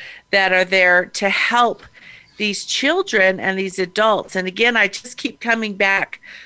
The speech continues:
from a parent's standpoint, 'cause I have six children. I've been very blessed to have them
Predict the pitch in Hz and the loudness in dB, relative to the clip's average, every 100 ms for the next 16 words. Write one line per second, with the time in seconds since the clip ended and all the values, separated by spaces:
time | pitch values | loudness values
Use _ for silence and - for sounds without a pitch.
0 | - - 208 190 180 - - 254 277 214 | -18 -2 -2 0 -2 -2 0 4 4 2
1 | - - - - 180 170 165 170 175 208 | 0 -14 -18 -4 -2 -2 -4 -6 -6 -6
2 | 208 214 262 247 - 208 - 196 175 175 | -2 -2 -2 -4 -4 -6 -4 -2 -2 -2
3 | 175 180 175 180 175 185 185 185 190 180 | -2 -4 -6 -10 -4 0 0 -2 -2 -4
4 | - 175 170 165 170 | -2 -2 -2 -2 -6